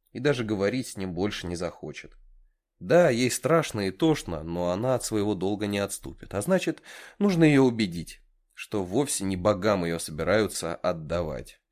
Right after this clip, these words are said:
Только понять бы еще кому. «Расскажи, где мне найти эту поляну?» — миролюбиво спросил он. «Я бы хотел взглянуть на нее, если можно, конечно». Зимцерла замялась, нервно схватилась за косу,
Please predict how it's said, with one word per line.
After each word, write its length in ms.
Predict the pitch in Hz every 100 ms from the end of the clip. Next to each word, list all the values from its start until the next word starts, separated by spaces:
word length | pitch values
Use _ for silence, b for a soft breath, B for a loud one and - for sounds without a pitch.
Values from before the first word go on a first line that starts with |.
| b b -
Только 240 | 104 -
понять 440 | - 123 127 131 113
бы 160 | 110
еще 300 | 107 - 123
кому. 640 | - 123 120 127 98 76 _ _ _ b b b b b _ _ _
«Расскажи, 600 | 92 92 127 113 113 71 B
где 460 | 80 87 87 120 139
мне 240 | 143 131
найти 340 | 127 117 - 117
эту 180 | 117 107
поляну?» — 480 | 107 104 87 78 -
миролюбиво 560 | 90 90 90 90 95 113
спросил 500 | 107 95 98 - 85
он. 160 | 85 78
«Я 220 | 95 131
бы 100 | 165
хотел 280 | 156 247 160
взглянуть 460 | 131 127 165 139 -
на 80 | 90
нее, 220 | 90 90
если 260 | 90 -
можно, 280 | 92 90 85
конечно». 520 | 85 82 78 - 78 - B B B B
Зимцерла 500 | 107 110 110 101 95
замялась, 600 | 87 87 85 98 127 -
нервно 300 | 113 107 101
схватилась 640 | - 101 95 - 90 87 82
за 100 | 85
косу, 500 | 90 - 113 120